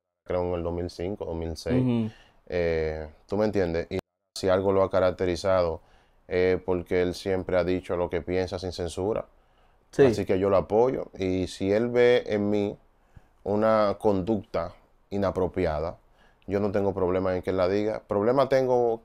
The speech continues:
Speaker 1: que no me la diga a mí en privado. ¿Tú me entiendes?
Speaker 2: Eso, eso, eso puede
Speaker 1: Eh,
Speaker 2: ser que eso te haya molestado, esa parte,
Speaker 1: eh,
Speaker 2: que no te la haya dicho a ti en
Speaker 1: Feli,
Speaker 2: privado.
Speaker 1: a, a este nivel de que yo estoy de mi vida, no hay cosas, no, <laughs> no voy a decir que no hay, pero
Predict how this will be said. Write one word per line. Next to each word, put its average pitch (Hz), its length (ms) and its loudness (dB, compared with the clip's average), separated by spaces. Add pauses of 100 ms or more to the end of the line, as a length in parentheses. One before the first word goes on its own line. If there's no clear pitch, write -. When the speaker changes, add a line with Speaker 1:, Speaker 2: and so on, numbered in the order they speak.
(120)
Speaker 1:
que 107 120 -2
no 107 100 2
me 117 100 2
la 110 100 6
diga 107 200 2
a - 20 2
mí 101 480 0 (580)
en 98 160 -4
privado. 90 520 -2 (460)
¿Tú - 80 -14
me 101 80 -4
entiendes? 85 340 -6 (200)
Speaker 2:
Eso, 143 280 6
eso, 147 260 6
eso 156 300 4 (220)
puede 147 240 8
Speaker 1:
Eh, - 20 4
Speaker 2:
ser 156 120 4
que 156 60 4
eso 151 160 2
te 139 60 4
haya 139 140 10
molestado, 139 480 2 (120)
esa 113 160 -4
parte, 107 300 4
Speaker 1:
eh, - 60 -2
Speaker 2:
que 92 40 -6
no 113 120 -2
te 127 60 4
la 127 60 8
haya 127 100 10
dicho 123 120 4
a 143 40 8
ti - 60 8
en - 40 4
Speaker 1:
Feli, 117 100 4
Speaker 2:
privado. 117 240 2
Speaker 1:
a, 113 120 2
a 120 40 6
este 127 180 2
nivel 127 320 4
de 113 140 2
que 98 140 -2
yo 107 100 2
estoy 104 280 0
de 92 120 0
mi 90 180 -2
vida, 82 500 -6
no 95 140 -6
hay 107 80 -4
cosas, 92 420 -8
no, 95 280 -6 (320)
<laughs> - 640 -20
no 107 120 0
voy 117 100 0
a 123 60 0
decir 113 240 2
que 110 120 4
no 101 220 2
hay, 90 140 -2
pero 85 280 -4